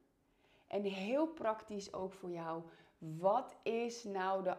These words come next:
allereerste shift die je te maken hebt, ongeacht het punt waar je nu staat,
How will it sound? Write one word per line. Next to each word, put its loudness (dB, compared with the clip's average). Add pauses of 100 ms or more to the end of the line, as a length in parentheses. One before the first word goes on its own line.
allereerste 2
shift -4
die -4
je -2
te -6
maken 0
hebt, -4
ongeacht 2
het -12
punt -4
waar 0
je -4
nu -4
staat, -6